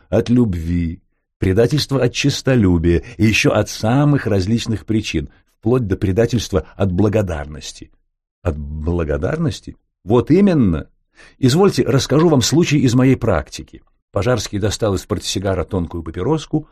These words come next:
вкусно затянулся. Одним из лучших моих агентов была милая, чистая, бескорыстная старушка, добрейшее создание. Души не чаяла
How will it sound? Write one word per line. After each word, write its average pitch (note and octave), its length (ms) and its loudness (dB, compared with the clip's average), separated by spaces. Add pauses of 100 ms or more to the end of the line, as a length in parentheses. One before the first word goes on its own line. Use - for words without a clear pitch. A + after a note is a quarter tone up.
(160)
вкусно - 480 -4
затянулся. D2+ 800 -8 (340)
Одним B2 340 2
из C3+ 240 0
лучших C3+ 420 0
моих F2 260 -2
агентов G#2 460 -2
была A#2+ 300 0 (220)
милая, A2+ 600 2
чистая, F2+ 800 -2 (180)
бескорыстная B2 720 -2
старушка, F#2 580 -4 (220)
добрейшее B2 680 0
создание. D#2 600 -4 (260)
Души B2+ 500 0
не F#2+ 140 4
чаяла C#3 480 0